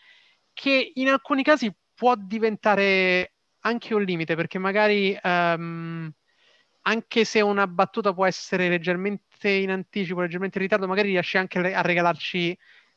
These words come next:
qualcosa di più. Magari può capitare, fai conto, che in un cartone animato, ehm, un personaggio ini-, i-, finisca di parlare,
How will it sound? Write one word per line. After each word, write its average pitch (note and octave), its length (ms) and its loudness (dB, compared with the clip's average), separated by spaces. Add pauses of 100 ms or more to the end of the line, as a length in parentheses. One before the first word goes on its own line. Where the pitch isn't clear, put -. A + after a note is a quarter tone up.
qualcosa F3+ 360 0
di F#3 100 2
più. - 200 -4
Magari E3+ 300 2
può E3+ 120 -2
capitare, F3+ 480 2
fai E3+ 140 0
conto, F3+ 720 -2
che G3 140 -2
in E3+ 320 0
un D#3+ 60 -4
cartone F3 320 -4
animato, F3+ 680 0 (500)
ehm, D#3+ 760 -2
un F3 80 -6
personaggio F#3 460 -2
ini-, F3 160 0 (480)
i-, D#3+ 60 -2
finisca G3 420 0
di E3+ 100 -4
parlare, A3 680 2